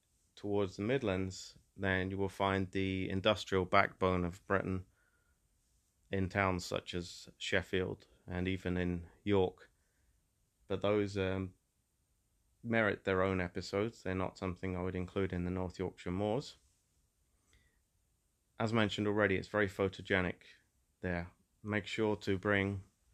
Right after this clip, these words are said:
not only a good camera with a high resolution, but the widest angle lens you can, or at least a phone with a camera that can take panoramic pictures, as you're almost certain to want to do that.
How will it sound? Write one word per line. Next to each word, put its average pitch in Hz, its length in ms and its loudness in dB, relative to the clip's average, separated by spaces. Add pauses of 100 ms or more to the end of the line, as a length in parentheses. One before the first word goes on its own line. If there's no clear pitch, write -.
(840)
not 104 240 -2
only 104 280 4
a 95 80 4
good 104 240 0
camera 113 480 0
with 98 220 -8
a 95 80 -2
high 98 220 2
resolution, 101 680 -2
but 95 240 -4 (540)
the 101 60 -8
widest 101 460 0
angle 98 320 2
lens 98 340 -2
you 95 60 -6
can, 123 460 -2
or 98 280 0
at - 80 -4
least - 360 -4 (720)
a 98 60 -6
phone 110 360 2
with 98 120 2
a 95 40 -4
camera 101 360 4
that 92 160 -2
can 90 160 -4
take 92 240 -2
panoramic 95 560 -2
pictures, 107 460 -6 (1120)
as 98 280 -2
you're 101 120 -2
almost 104 540 -2
certain 98 320 0
to 101 120 -8
want 95 220 -2
to 92 80 -14
do 92 200 -4
that. 90 240 -4